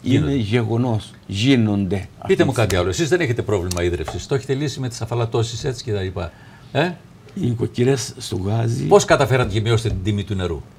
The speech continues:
Speaker 2: Ακριβώς. Ε, καταρχήν, ε, αυτή τη στιγμή υλοποιούμε ένα δεύτερο εργοστάσιο αφαλάτωσης.
Speaker 1: Μμ.
Speaker 2: Συνολικά λοιπόν έχουμε το μεγαλύτερο αφαλάτωσης εργοστάσιο στην Ελλάδα.
Speaker 1: Σε
Speaker 2: Ε, έχουμε έξι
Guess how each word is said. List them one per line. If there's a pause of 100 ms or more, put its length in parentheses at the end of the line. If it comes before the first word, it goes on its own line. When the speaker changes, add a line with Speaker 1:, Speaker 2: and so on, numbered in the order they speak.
(640)
Speaker 2:
Ακριβώς. (640)
Ε, (880)
καταρχήν, (100)
ε, (540)
αυτή
τη
στιγμή
υλοποιούμε
ένα
δεύτερο
εργοστάσιο
αφαλάτωσης. (400)
Speaker 1:
Μμ.
Speaker 2:
Συνολικά
λοιπόν
έχουμε
το
μεγαλύτερο
αφαλάτωσης (540)
εργοστάσιο
στην
Ελλάδα. (1200)
Speaker 1:
Σε
Speaker 2:
Ε,
έχουμε
έξι